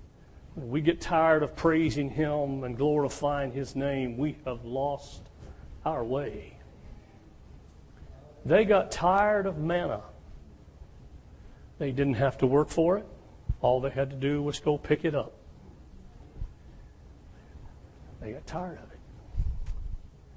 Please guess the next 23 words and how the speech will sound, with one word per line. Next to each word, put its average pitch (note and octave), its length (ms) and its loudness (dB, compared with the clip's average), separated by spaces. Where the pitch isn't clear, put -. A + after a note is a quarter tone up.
So E3+ 280 4
they E3+ 140 6
cried. B2 500 0
So A3+ 200 12
Moses B3 420 12
said F3+ 300 8
to F3 80 4
the D#3 100 6
Lord, E3 420 6
"Why B3+ 200 8
have E3 240 4
you C3 160 4
afflicted C3 500 0
your A#2+ 140 0
servant?" C#3 560 0
This C#3+ 160 -2
is B2+ 120 -4
his D3 260 2
conversation C#3+ 800 2
between C3+ 380 -4
him C3+ 180 -4
and C3+ 140 -6
God. - 280 -8